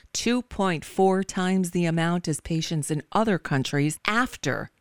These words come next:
this price decrease. Just saying. Well, if it's Thursday, residents of East Palestine, Ohio, get the opportunity to finally address the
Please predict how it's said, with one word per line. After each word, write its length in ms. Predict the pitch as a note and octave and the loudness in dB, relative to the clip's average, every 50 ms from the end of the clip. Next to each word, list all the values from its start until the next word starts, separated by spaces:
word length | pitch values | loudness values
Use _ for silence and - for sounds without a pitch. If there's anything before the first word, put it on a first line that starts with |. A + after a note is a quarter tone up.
| _ _ _ _ | _ _ _ _
this 200 | - D#3 D3 - | -2 -2 -2 -4
price 320 | - - D#3 D3+ D3 C#3+ - | -4 -2 0 0 0 0 -2
decrease. 760 | - - D3 C#3+ - - - C#3+ C3+ C3 - - - - - - - _ _ _ _ _ _ _ _ _ _ _ _ | -2 -2 -2 -2 -2 -4 -4 -2 -2 -2 -2 -4 -8 -10 -12 -18 -20 _ _ _ _ _ _ _ _ _ _ _ _
Just 300 | - - - A#2+ - - | -10 -6 -4 -4 -4 -2
saying. 440 | - D3 B2 A3+ - - A#2+ - - _ _ _ _ _ _ _ _ _ _ _ _ _ _ - | -2 0 0 0 0 -2 -4 -6 -8 _ _ _ _ _ _ _ _ _ _ _ _ _ _ 0
Well, 120 | F3 G3 | 2 2
if 60 | G#3 | 2
it's 180 | G3+ A3 - - | 2 -2 -2 -4
Thursday, 760 | - - A#3+ C4+ D#4 D#4+ B3+ - E3+ D#3 D3 C#3+ E3 G#3 A3+ - _ _ - | 0 2 2 4 4 2 2 2 2 2 4 4 4 4 2 0 _ _ 0
residents 520 | D3+ F3 G3 G#3+ A3+ A#3 A3 G#3+ G#3 F3+ | 2 2 2 2 2 0 0 0 0 0
of 100 | E3 C3+ | 0 2
East 240 | E3 G3+ A3 - - | 2 0 0 -2 -4
Palestine, 600 | - - D3+ F3 G3+ A3+ A3+ - - - A3 G#3+ | -2 0 2 4 4 2 0 -2 -2 0 2 2
Ohio, 500 | G#3 G3+ G3 F3 F3+ G3 A3+ A#3+ A3 F3+ | 4 4 4 4 4 4 2 2 2 2
get 200 | E3+ D#3+ D#3+ D#3+ | 2 0 0 0
the 120 | - F3 D#3 | 2 2 2
opportunity 640 | C#3+ D3+ - E3+ E3 - - F3 D3+ D#3 D3 D#3 D3+ | 2 2 2 0 0 0 2 2 2 2 2 2 2
to 100 | C#3 C#3 | 0 0
finally 540 | - - D3 C#3 C#3+ D#3 D#3+ D#3 D#3 D#3 | -2 0 0 2 2 2 2 2 2 2
address 400 | D#3+ D3 - C#3+ C3 B2+ B2+ - | 0 2 2 4 4 4 2 -2
the 260 | - - D#3 C#3 C3+ | -2 -2 0 0 0